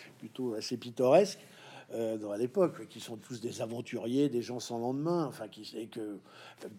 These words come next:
Drummond échouera d'ailleurs à créer un parti, un mouvement. Donc, ce qui fascine Bernanos, à mon avis, c'est ça, c'est le, c'est l'homme, c'est le guerrier solitaire, c'est l'homme qui, qui, qui habite en dehors de Paris, dans cette espèce de,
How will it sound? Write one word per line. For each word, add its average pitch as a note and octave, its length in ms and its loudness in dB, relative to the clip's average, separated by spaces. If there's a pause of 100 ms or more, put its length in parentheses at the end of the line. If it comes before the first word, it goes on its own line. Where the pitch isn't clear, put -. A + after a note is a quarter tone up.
(180)
Drummond C3 320 2
échouera B2+ 380 6
d'ailleurs B2+ 220 8
à A#2+ 60 2
créer B2 240 -2
un A2+ 100 -2
parti, C3+ 440 -2
un A#2 80 -2
mouvement. D#3 400 -2 (360)
Donc, F3 200 6
ce - 80 -6
qui A3 120 4
fascine A3 420 6
Bernanos, F3+ 380 8
à D#3 40 6
mon D3+ 140 2
avis, D#3+ 180 2
c'est F3 160 0
ça, D3+ 240 4
c'est C3+ 220 -2
le, B2+ 160 2
c'est B2+ 220 -2
l'homme, C3+ 480 4 (320)
c'est - 120 -2
le C3+ 100 4
guerrier D3 320 4
solitaire, D3+ 800 8
c'est - 240 -2
l'homme D3+ 360 6
qui, B2 260 -6
qui, A2+ 400 -10
qui A#2+ 140 -6
habite A#2+ 260 -4
en B2 100 2
dehors B2 260 4
de A#2+ 80 0
Paris, A#2+ 400 2
dans A#2 100 -6
cette G#2+ 220 -10
espèce A2+ 360 -8
de, G#2+ 200 -4